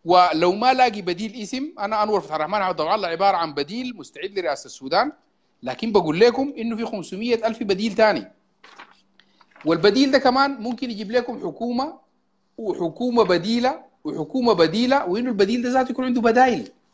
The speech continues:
بالتالي إحنا بنكون هنا جاوبنا بصورة مباشرة على سؤال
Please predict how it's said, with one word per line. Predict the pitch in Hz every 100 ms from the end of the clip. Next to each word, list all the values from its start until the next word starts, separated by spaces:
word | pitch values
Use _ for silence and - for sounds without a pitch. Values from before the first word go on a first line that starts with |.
| _ _ _ - _
بالتالي | 165 165 285 285
إحنا | 254
بنكون | 262 208 254
هنا | 269 247
جاوبنا | 220 262 262
بصورة | 233 - 269
مباشرة | 240 185 247 262 - 151 - _ _ _ _
على | 117 156
سؤال | 160 165 185 226 294